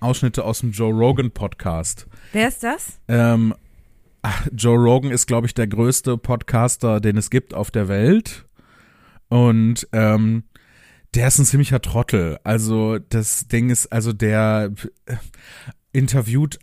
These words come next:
Speaker 1: auch wirklich durch die Bank alle, die zu ihm kommen wollen. Also Elon Musk war da
Speaker 2: Bah.
Speaker 1: und, äh, Donald Trump war da
Speaker 2: Bah.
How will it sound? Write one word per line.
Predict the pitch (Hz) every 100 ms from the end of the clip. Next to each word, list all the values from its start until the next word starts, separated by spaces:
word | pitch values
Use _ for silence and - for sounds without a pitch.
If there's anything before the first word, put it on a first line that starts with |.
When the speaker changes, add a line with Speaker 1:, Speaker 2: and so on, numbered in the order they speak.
| _
Speaker 1:
auch | 117 120 -
wirklich | 117 127 135 -
durch | 131 -
die | 127
Bank | 123 123 143 -
alle, | 110 131 135 120
die | 113 101 113 113
zu | - -
ihm | 110
kommen | 110 98
wollen. | 95 85
Also | 98 104
Elon | 117 117 113
Musk | 113 123 - 120
war | 117
da | 110 107 110 107 107
Speaker 2:
Bah. | 101 -
Speaker 1:
und, | 98 101 - - - - - -
äh, | 107 104 107
Donald | 110 120 117
Trump | 143 127 147 -
war | 123
da | 113 110 110 110
Speaker 2:
Bah. | 110 113